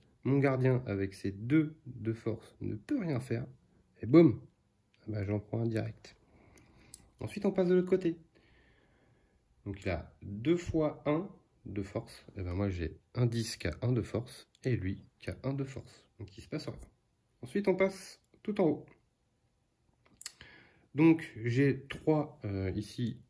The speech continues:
ballons. Donc, euh, ça fait trois attaques. Eh ben, il en bloque une, deux, et le gardien en bloque une.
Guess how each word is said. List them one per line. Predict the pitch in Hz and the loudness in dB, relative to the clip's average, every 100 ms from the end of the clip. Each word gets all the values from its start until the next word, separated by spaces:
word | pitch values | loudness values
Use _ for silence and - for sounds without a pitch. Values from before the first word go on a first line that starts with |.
| _ _ _ _ _ _ | _ _ _ _ _ _
ballons. | 110 110 120 123 - - _ _ _ _ _ _ _ - 113 | 0 4 6 4 2 -8 _ _ _ _ _ _ _ -20 -12
Donc, | 98 90 - | -8 -8 -8
euh, | 87 85 80 - _ _ - | -8 -6 -8 -14 _ _ -18
ça | - | -14
fait | - | -12
trois | - 147 113 | -4 -2 -2
attaques. | 90 107 120 - | -2 -6 -6 -10
Eh | |
ben, | 92 | -8
il | 90 | -6
en | |
bloque | 87 82 - | -4 -6 -4
une, | 123 120 117 - _ - | 2 2 0 -12 _ -10
deux, | 95 95 - _ _ - | -4 -4 -6 _ _ -4
et | |
le | 110 | -2
gardien | 95 90 87 | -2 -4 -4
en | 113 | -4
bloque | 113 123 127 | 0 -2 -2
une. | 92 | -6